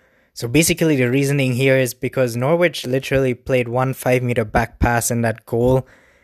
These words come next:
It kind of reset the attacking phase for some reason. Like, that makes no sense to me because, like, just a back pass does not mean that the attacking phase is over 'cause you still have the ball.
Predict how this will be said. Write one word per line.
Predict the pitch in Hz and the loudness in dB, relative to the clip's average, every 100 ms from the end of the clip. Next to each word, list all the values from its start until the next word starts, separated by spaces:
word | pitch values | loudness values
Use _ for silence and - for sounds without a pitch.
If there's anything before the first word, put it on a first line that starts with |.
| _ | _
It | 123 - | -12 -2
kind | 127 | 0
of | 120 110 | 0 0
reset | 127 139 - - 131 - | 2 2 2 2 0 0
the | 123 117 | -4 -4
attacking | - 135 127 135 131 | -4 -2 -2 -4 -4
phase | - 135 - | 0 0 0
for | 131 | -4
some | 127 135 135 | -4 -2 0
reason. | 139 143 147 139 _ _ _ _ _ | 0 0 -4 -6 _ _ _ _ _
Like, | - 107 | -12 -4
that | 113 | -2
makes | 117 113 113 | -2 -4 -2
no | 120 | 0
sense | 117 - 120 - | 0 2 0 0
to | 127 | 0
me | 127 123 | 0 0
because, | 117 113 120 110 107 | 0 0 0 0 -4
like, | 110 110 - _ _ _ - | -6 -8 -12 _ _ _ -2
just | 120 - | 0 2
a | 117 | 0
back | 117 117 - | 0 -2 -2
pass | - 123 120 117 - | 0 0 -2 -6 -10
does | - 113 | -12 -12
not | 117 113 | -8 -8
mean | 117 113 | -8 -8
that | 110 | -10
the | 113 | -10
attacking | 107 - 110 113 | -10 -8 -8 -10
phase | - 113 107 | -8 -8 -6
is | 110 | -4
over | 120 110 | -4 -4
'cause | 107 110 | -6 -6
you | 110 | -4
still | - | -4
have | 110 107 | -4 -6
the | |
ball. | 107 117 113 113 | -2 0 0 -6